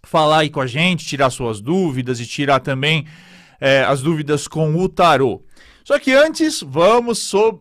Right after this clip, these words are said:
falar sobre o tema do dia, que é encosto. Olha só, eu tava fazendo uns estudos esses dias sobre mediunidade, né? E tem umas questões muito interessantes pra gente, é, discutir,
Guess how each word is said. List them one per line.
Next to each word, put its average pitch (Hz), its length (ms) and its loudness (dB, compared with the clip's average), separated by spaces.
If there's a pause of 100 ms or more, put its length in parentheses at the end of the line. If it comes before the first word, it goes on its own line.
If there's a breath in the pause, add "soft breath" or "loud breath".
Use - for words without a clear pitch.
falar 190 320 2
sobre 196 200 -2
o 190 60 4
tema 220 420 2
do 175 160 0
dia, 202 400 0
que 175 240 0
é 196 220 4 (320)
encosto. 226 1300 4 (760 soft breath)
Olha 247 300 2
só, 123 360 0 (220 loud breath)
eu 196 100 -4
tava 262 240 4
fazendo 165 380 2
uns 127 120 -4
estudos 123 540 -6
esses 110 320 -14
dias 113 560 -6 (240 soft breath)
sobre 151 540 -4
mediunidade, 147 1040 -4 (280)
né? 127 320 -2 (480 soft breath)
E 202 80 -12
tem 233 80 -6
umas 277 280 0 (180)
questões 196 420 -2
muito 160 460 -2
interessantes 123 880 -6
pra 127 260 -6
gente, 127 960 -6
é, 120 220 -6
discutir, 123 1120 -6